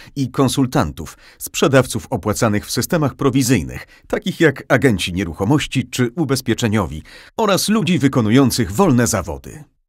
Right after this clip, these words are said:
Te dwie grupy ludzi stanowią aż osiemdziesiąt procent populacji.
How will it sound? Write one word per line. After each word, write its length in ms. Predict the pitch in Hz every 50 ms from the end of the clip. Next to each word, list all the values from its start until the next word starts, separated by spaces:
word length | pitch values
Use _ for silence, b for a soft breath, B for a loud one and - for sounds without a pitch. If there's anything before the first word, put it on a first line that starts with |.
| _ _ _ _ -
Te 220 | - 143 131 127
dwie 300 | 104 92 104 180 233 214
grupy 340 | 143 143 185 185 - - 131
ludzi 300 | 127 185 180 123 147 135
stanowią 460 | - - 127 123 147 131 123 127 127 -
aż 220 | - 131 123 - - -
osiemdziesiąt 680 | 147 123 - 131 120 110 101 131 147 - - 123 - -
procent 360 | - 110 104 - - 107 87
populacji. 600 | - 104 87 - 101 117 120 - - - - 76